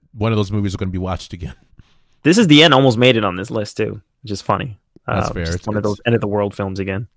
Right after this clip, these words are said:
Speaker 1: Yeah, already an honorable mention. You know, give me
Speaker 2: Yeah.
Speaker 1: something Rogen-esque, and I'm, I'm probably happy with it. But a good choice. Good choice.
Speaker 2: Yeah.
Speaker 1: Um, speaking of the end of the world,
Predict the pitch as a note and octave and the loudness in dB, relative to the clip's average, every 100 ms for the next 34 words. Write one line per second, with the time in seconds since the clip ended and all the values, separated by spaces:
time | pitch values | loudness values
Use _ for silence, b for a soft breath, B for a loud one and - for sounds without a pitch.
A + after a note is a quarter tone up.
0 | - F#2 D2 - B2 C3+ B2 A2+ G#2 G2 | -6 -6 -6 0 2 2 0 -2 -2 -2
1 | F#2 F#2 F2+ - E2+ F2 - _ - F2 | -4 -4 -6 -6 -8 -10 -12 _ -12 -10
2 | A2 G2+ G#2+ G#2 E2+ F#2 E2 _ _ _ | -6 -4 -4 -4 -6 -8 -8 _ _ _
3 | _ _ _ _ _ _ - F#2 G2 F2+ | _ _ _ _ _ _ -12 -4 -4 -2
4 | G2+ F#2 F2+ - E2+ E2+ E2 E2 - E2+ | -6 -6 -8 -10 -8 -6 -6 -8 -8 -8
5 | F2 F2 E2+ F2+ E2+ D#2+ - _ _ _ | -6 -6 -6 -8 -8 -10 -14 _ _ _
6 | _ _ _ _ - E2 F2 A2 - C3+ | _ _ _ _ -12 -8 -4 -6 -4 -4
7 | D3 - G#2+ B2 A#2 - - _ _ _ | -6 -12 -6 -2 -4 -6 -20 _ _ _
8 | _ - B2+ D3 _ _ - G2 F#2+ F2+ | _ -6 -4 -4 _ _ -6 -4 -2 -6
9 | F#2 - - C3+ B2+ B2 A#2 A2 G#2 F#2+ | -8 -16 -10 -8 -6 -4 -2 -2 -2 -6
10 | - _ _ G#2+ A2 G2 F2 F#2 A#2 F#2+ | -12 _ _ -4 -2 -2 -4 -2 -2 -2
11 | G2 - - | -4 -10 -20